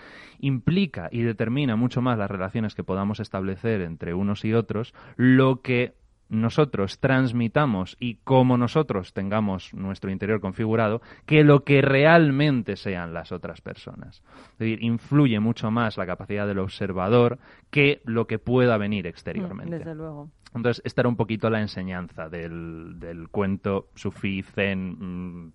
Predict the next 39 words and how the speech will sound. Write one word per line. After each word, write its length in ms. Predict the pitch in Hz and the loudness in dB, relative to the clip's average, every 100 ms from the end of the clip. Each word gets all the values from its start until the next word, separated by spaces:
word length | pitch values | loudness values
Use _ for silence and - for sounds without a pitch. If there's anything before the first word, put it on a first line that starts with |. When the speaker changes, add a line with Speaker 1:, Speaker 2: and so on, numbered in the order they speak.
| _ | _
Speaker 1:
tradicional, 640 | - 107 104 101 104 87 98 | -2 -2 -2 -2 0 -2 -2
lo 160 | 98 | -2
que 140 | 95 92 | -4 -8
sea, 260 | 87 80 - - - | -10 -14 -18 -20 -14
que 220 | - 107 - | -4 -4 -4
siempre 800 | - 147 147 147 131 113 117 170 _ _ _ - | -8 0 2 4 2 -2 -4 -6 _ _ _ -6
intenta 580 | 123 104 120 113 117 117 | -2 0 0 2 0 0
actuar 720 | 127 117 - 113 110 120 117 110 | -2 -4 -4 0 2 4 2 -2
y 120 | 107 | -4
vivir 480 | 104 110 117 113 104 _ | -2 2 2 2 -2 _
con 340 | 90 87 85 - _ _ | -12 -12 -14 -18 _ _
todos 220 | 95 92 | -8 -4
los 120 | 95 | -6
que 60 | - | -8
estamos 300 | - 95 92 | -8 -6 -6
aquí 160 | 92 101 | -6 -6
y 60 | |
todos 180 | 90 90 | -4 -4
los 100 | 95 | -4
que 60 | 101 | -6
nos 100 | 98 | -6
están 200 | - 98 | -6 -6
escuchando, 520 | 104 107 104 101 113 - - - | -6 -6 -4 -6 -10 -16 -16 -8
de 260 | 107 113 | -2 0
acorde 640 | 110 110 131 131 120 110 127 - | 2 2 2 2 2 -4 -6 -12
con 460 | - 143 127 123 135 - _ _ 113 | 2 4 4 0 -6 -18 _ _ -8
ese 260 | 104 117 - | -4 -4 -4
ideal 680 | 113 101 107 113 113 113 | -6 -4 0 2 0 -2
de 340 | - 104 104 104 _ _ | -8 -6 -6 -6 _ _
bondad, 640 | 98 90 90 90 90 90 87 | -12 -8 -8 -6 -4 -4 -6
de 160 | 90 | -10
entrega, 680 | 87 85 92 90 92 87 90 | -10 -12 -8 -6 -6 -4 -6
de 160 | 90 87 | -6 -8
amistad, 560 | 87 87 - 90 87 | -10 -14 -12 -8 -6
de 140 | 82 95 | -8 -10
compromiso, 840 | 90 87 92 87 90 87 - 92 | -10 -8 -8 -8 -10 -12 -8 -8
de 160 | 87 90 | -8 -10
lealtad, 640 | 92 87 87 92 90 90 | -8 -10 -8 -4 -2 -4
de 260 | 85 90 | -6 -10